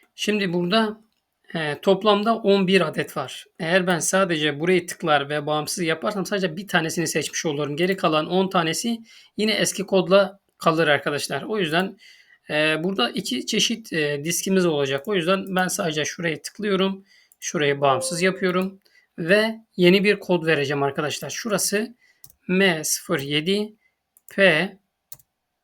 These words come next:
Kaçtı en son M sıfır altıya bakalım. On dokuzmuş arkadaşlar. Buraya da yirmi diyorum.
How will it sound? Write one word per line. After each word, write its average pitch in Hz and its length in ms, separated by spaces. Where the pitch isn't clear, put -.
Kaçtı 196 400
en 151 140
son 156 480
M 165 240
sıfır - 280
altıya 151 440
bakalım. 196 680
On 220 240
dokuzmuş 190 520
arkadaşlar. 175 560
Buraya 202 260
da 220 60
yirmi 175 440
diyorum. 135 380